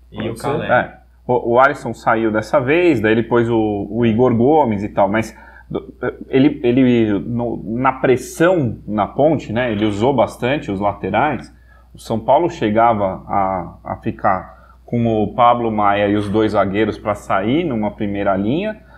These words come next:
Speaker 3: ficou um três quatro três em vários momentos, porque o Igor e o Reinaldo apoiavam bastante, você ficou com o Sara e, e Igor Gomes e tal, e, e aqui pra frente,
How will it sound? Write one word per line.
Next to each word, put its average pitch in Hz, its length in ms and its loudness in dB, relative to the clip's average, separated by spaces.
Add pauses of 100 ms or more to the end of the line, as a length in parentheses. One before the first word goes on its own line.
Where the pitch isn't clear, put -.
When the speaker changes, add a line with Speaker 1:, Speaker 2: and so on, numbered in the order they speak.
(220)
Speaker 3:
ficou 139 320 -4
um 220 80 0
três 156 280 0
quatro 117 360 -2
três 101 520 -6 (140)
em 107 100 -6
vários 104 300 0
momentos, 107 420 0
porque - 280 -4
o 110 120 2
Igor 139 300 4
e 117 40 2
o 113 60 0
Reinaldo 107 400 -2
apoiavam 104 540 -2
bastante, 131 800 -2 (300)
você - 160 -4
ficou 123 220 -4
com 110 540 -2
o 107 60 -10
Sara 120 540 2
e, 113 100 0
e 107 480 -2
Igor 110 240 0
Gomes 107 520 -2
e 98 60 -14
tal, 135 380 0 (460)
e, 107 800 -2
e 117 160 -4
aqui 120 220 -2
pra - 160 0
frente, 131 280 -4